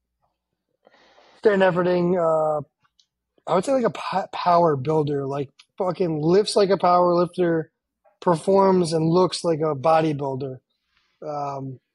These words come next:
amazing career in the fitness space. But Stan Efferding does a lot. He was the creator of the vertical diet, if you've ever heard of that. Um,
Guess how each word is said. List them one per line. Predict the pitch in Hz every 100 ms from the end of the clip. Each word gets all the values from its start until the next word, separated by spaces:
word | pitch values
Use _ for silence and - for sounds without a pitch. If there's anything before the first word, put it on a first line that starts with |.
| _ _ -
amazing | 185 202 202 190 185
career | - 170 175 170 165
in | 151
the | 143
fitness | 175 156 156 -
space. | - 151 147 135 - _ _ _ -
But | 156
Stan | - 196 185
Efferding | 190 185 185 175 160
does | 156
a |
lot. | 165 156
He | 160 165
was | 151
the | 151
creator | - 170 160 156 156
of | 139
the | 139
vertical | 131 156 156 160
diet, | 135 147 151 143
if | 135
you've | 156 143
ever | 139 135
heard | 143
of | 135
that. | 147 160 151 - _ _ _ _ _ 180
Um, | 175 160 147